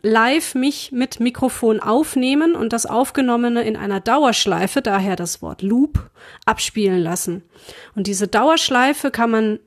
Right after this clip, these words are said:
für alles Mögliche verwenden. Da kann man Atmosphären bauen, man kann zum Beispiel einen Regen basteln mit Geräuschen live auf der Bühne.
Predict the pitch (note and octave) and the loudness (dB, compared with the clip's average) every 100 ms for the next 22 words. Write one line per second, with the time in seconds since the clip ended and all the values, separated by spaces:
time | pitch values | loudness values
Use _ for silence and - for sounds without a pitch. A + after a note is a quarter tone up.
0 | _ - B3 G#3+ C4 C#4+ A#3+ A3 G#3+ G3+ | _ -8 -2 0 2 2 2 0 0 -2
1 | G3+ G3+ F3 F3+ G3+ G3 - G#3+ G#3 G#3 | -2 0 0 0 0 -2 -2 -2 -2 -4
2 | - G#3 G3+ - A#3+ C4 C#4+ C4 A3+ A#3+ | -4 -2 -2 0 2 4 2 2 2 0
3 | A#3 G3+ G3 F#3+ F3+ - G3+ F#3 - - | 0 -4 -2 0 0 -4 -6 -6 -4 -4
4 | F#3 F#3+ G3 B3 A3+ A3+ G#3+ A3 _ _ | 0 0 2 2 2 0 0 -4 _ _
5 | - G3+ - G#3 F#3+ G3 G3 - - - | -2 0 -2 0 2 2 0 -8 -20 -4
6 | G#3 - G#3 E3+ F3+ G#3 G#3 F#3+ F#3 G3 | -4 0 0 2 2 2 2 2 0 -2
7 | G#3+ G3+ G#3+ G3+ B3+ A#3+ G#3+ | -6 -6 -6 -2 -2 0 0